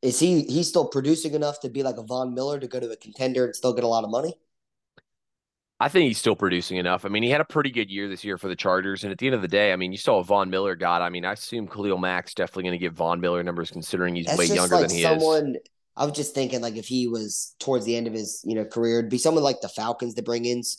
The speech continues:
Speaker 1: and then, so he could just maybe teach some of our young linemen how to rush the passer better, 'cause we haven't had a good pass rusher. Vic Beasley had one year, but since Jonathan Abraham.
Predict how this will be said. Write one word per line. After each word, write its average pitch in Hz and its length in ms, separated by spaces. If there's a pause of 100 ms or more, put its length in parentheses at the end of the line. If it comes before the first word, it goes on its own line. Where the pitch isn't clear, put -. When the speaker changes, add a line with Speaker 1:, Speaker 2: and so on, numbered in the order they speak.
(380)
Speaker 1:
and 113 100
then, 127 260
so - 140
he 156 80
could - 140
just 147 140
maybe 143 240
teach - 420
some 135 260
of 120 120
our 120 120
young 123 400 (560)
linemen 123 460
how 120 120
to 110 100
rush 113 240
the 101 100
passer 117 380
better, 131 260
'cause 107 180
we 120 120
haven't 127 140
had 117 140
a 107 60
good 104 180
pass 107 300
rusher. 101 420 (340)
Vic 117 240
Beasley 110 320
had 104 100
one 110 220
year, 110 140
but - 120
since 104 180
Jonathan 107 420
Abraham. 107 520